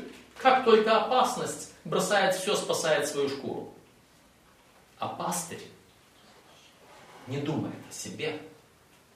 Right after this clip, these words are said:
а думает о своем стаде. Спасает и стадо в первую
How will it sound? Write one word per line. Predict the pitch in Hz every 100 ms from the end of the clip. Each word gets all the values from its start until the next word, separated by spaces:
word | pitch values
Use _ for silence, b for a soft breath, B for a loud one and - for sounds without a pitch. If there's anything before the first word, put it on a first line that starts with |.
| _ _ -
а | 117
думает | 113 143 135 110 - - - - - - -
о | -
своем | - 117 113
стаде. | 113 - - 110 - - _ - _ - - - _ -
Спасает | - - - 123 117 113 113
и | 107 -
стадо | - - 98 92
в | -
первую | - 90 90